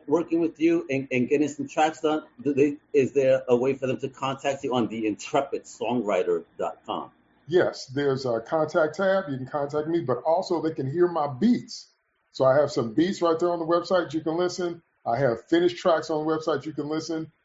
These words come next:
Speaker 2: And then if you want the consulting, if you want me to help you get your career to the next level, that's under the Hire Me button. So it's all right there on my website.
Speaker 1: Beautiful. Folks, you better check out this man. He's been working hard. He's real. You heard that? I can't,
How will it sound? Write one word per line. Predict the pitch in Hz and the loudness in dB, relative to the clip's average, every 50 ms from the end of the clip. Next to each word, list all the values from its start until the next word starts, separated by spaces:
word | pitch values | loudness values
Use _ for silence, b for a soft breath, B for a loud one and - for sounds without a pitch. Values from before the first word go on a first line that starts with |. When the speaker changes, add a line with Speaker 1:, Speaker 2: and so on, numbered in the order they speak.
| _ _ _ | _ _ _
Speaker 2:
And | 120 117 | -6 0
then | 131 139 139 | 0 2 2
if | 135 135 | 2 -2
you | 143 | -2
want | 135 143 139 131 | 0 2 0 0
the | 131 123 | 0 -8
consulting, | - - 110 107 - - 175 175 185 175 180 135 127 123 | -10 -10 -10 -8 -4 0 2 2 2 2 0 -2 -2 -2
if | 120 120 127 | -2 -4 -4
you | 139 | -4
want | 131 135 131 131 127 | -2 -2 -2 0 0
me | 123 120 | 0 0
to | 117 113 117 | 0 0 0
help | 139 135 127 - | -2 -2 -2 -2
you | 139 127 | -6 -6
get | - 131 127 - | -6 -6 -8 -8
your | 127 120 | -10 -14
career | - 139 139 156 156 | -10 -4 -2 -2 -2
to | 147 - 131 | -2 -6 -8
the | 127 | -8
next | 123 120 113 - - | -6 -8 -8 -8 -4
level, | 135 120 117 113 117 117 - _ _ _ _ _ | -2 -2 0 0 -2 -4 -6 _ _ _ _ _
that's | - 123 123 123 | 2 2 2 4
under | 147 139 127 120 | 2 4 4 4
the | 113 113 | 2 2
Hire | - - 143 131 135 131 | 0 2 4 4 4 4
Me | 127 127 127 127 | 2 0 -2 -4
button. | 104 107 104 104 - - - _ _ _ _ _ | -4 -4 -4 -4 -6 -10 -20 _ _ _ _ _
So | _ - 127 | _ -4 -4
it's | 117 135 | 0 2
all | 139 165 190 185 | 4 4 4 6
right | 190 180 180 175 | 4 4 4 2
there | 175 175 170 | 2 0 0
on | 160 | 0
my | 160 156 151 | -2 -2 -2
website. | 143 135 117 - - - 107 113 110 - _ _ _ _ _ _ _ _ _ _ _ _ _ _ _ _ _ - | 0 -2 -2 -2 -6 -10 -12 -12 -12 -16 _ _ _ _ _ _ _ _ _ _ _ _ _ _ _ _ _ 2
Speaker 1:
Beautiful. | 143 156 151 139 113 117 | 4 4 4 4 2 -2
Folks, | - - - 156 175 170 - | -12 -2 2 4 4 4 2
you | 170 165 | 0 2
better | 165 175 165 - | 4 4 4 4
check | - 170 170 160 160 | 2 0 -2 0 0
out | 170 165 156 - | 0 -2 0 -2
this | 156 147 127 135 | -2 -2 0 2
man. | 160 156 147 131 120 | 4 4 4 4 2
He's | 123 139 131 | 0 0 2
been | 120 147 147 143 | 2 4 4 6
working | 139 151 151 147 - 151 151 | 6 4 4 4 0 -2 -2
hard. | 135 135 147 156 156 156 151 147 127 113 | -2 0 2 4 4 4 4 4 2 0
He's | 135 147 151 139 104 120 | 0 0 0 0 -2 2
real. | 117 143 156 151 139 | 4 6 8 8 8
You | 120 131 180 175 160 | 6 4 2 2 2
heard | 185 208 - - - | 2 0 -2 -6 -8
that? | 240 - - B B B B B B | -8 -8 -10 B B B B B B
I | - 240 226 | 2 4 4
can't, | 233 - - 214 214 202 | 4 4 2 2 2 0